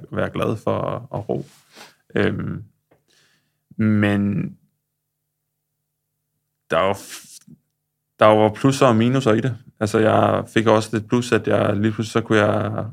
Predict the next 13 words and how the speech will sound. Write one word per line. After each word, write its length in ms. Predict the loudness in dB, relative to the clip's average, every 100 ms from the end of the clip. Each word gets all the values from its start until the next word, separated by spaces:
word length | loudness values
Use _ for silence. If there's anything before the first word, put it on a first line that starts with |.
| -16 _ _ _ _ _
fokusere 340 | 0 0 2
anderledes, 460 | 2 2 0 -2 -2
og 20 |
jeg 80 | -4
kunne 100 | 0
gøre 140 | 2
anderledes, 420 | 4 4 2 -2 -2
end 100 | -4
jeg 60 |
havde 80 | -2
gjort 200 | -2 -4
tidligere. 400 | -2 -4 -4 -8 -12 _ _ _ _ _ _ _ _ _
Øhm, 600 | 0 0 0 -4 -6 -10